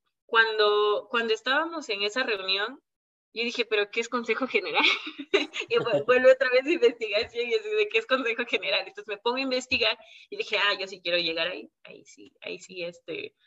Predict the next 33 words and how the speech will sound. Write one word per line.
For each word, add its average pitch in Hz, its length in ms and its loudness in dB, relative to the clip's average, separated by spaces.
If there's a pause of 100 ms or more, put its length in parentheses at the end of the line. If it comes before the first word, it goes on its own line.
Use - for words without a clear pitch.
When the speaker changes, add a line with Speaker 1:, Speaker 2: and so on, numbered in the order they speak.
(280)
Speaker 1:
digo, 190 160 4
ahí 196 200 6
sí 226 140 -8
no, 226 160 2 (720)
yo 180 120 -2
sé 185 160 -4
que 190 120 2
no 175 160 -2
voy 180 160 2
a 160 80 0
ser 170 180 -4
la 165 160 0
única". 214 420 -8 (500)
Entonces, 208 720 0 (440)
como 233 220 0
si, 269 200 -2
ahí 247 200 2
sí 294 80 -6
estaba 285 280 -2
como 196 360 -10
más 190 420 0
emocionada, 190 760 -4 (840)
eh, 170 520 -2
ahí 185 160 0
sí 196 140 -14
fue 202 120 -6
hacer 185 180 -4
como 180 200 -8
otro 180 220 0
debate 160 600 0
entre 160 240 -8
otros 160 320 -8
chicos. - 420 -10